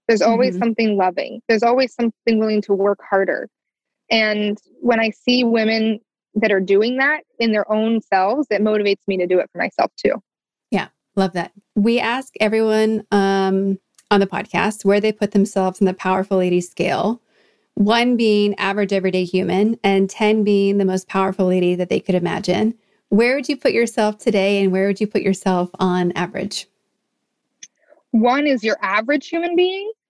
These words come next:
Speaker 2: Z-, oh, I put zero, the average human being usually.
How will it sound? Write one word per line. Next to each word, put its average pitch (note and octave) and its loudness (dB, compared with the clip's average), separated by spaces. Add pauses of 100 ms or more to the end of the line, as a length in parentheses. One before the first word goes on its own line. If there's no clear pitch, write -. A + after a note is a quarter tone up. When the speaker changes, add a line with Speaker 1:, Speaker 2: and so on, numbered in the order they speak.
(520)
Speaker 2:
Z-, F#3 0
oh, A3+ 2
I A3+ -2
put B3+ 0
zero, F3 0
the F#3 -2
average F3 -2
human F3+ 0
being E3+ -2
usually. F3 -2